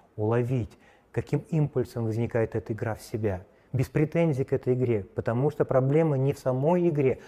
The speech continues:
а в претензии к ней. Как возникает эта, ну, претензия?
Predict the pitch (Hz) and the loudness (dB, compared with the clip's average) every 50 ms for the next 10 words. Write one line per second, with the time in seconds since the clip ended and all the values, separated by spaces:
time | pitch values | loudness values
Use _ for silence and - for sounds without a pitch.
0 | - - - - - - 143 135 - - 185 190 185 180 151 131 139 127 - - | -14 -12 -12 -12 -6 -4 -4 -4 0 0 0 2 2 2 2 0 -2 -4 -4 -4
1 | 131 131 120 107 95 95 - - _ _ _ _ _ _ _ _ _ _ _ _ | -2 -2 -2 -2 -4 -6 -10 -18 _ _ _ _ _ _ _ _ _ _ _ _
2 | _ _ _ _ _ _ _ _ _ _ - 139 - 143 127 151 147 - 175 180 | _ _ _ _ _ _ _ _ _ _ -4 -2 -2 0 0 0 0 2 2 2
3 | 165 170 - 160 160 - 160 147 - - - 135 135 139 123 - - - 127 113 | 2 2 0 -2 0 2 2 0 0 -2 -2 0 0 0 -2 -4 -8 -6 -6 -4
4 | - - 127 - 175 196 190 160 110 110 98 | -2 -2 -2 0 2 2 2 2 0 -2 -4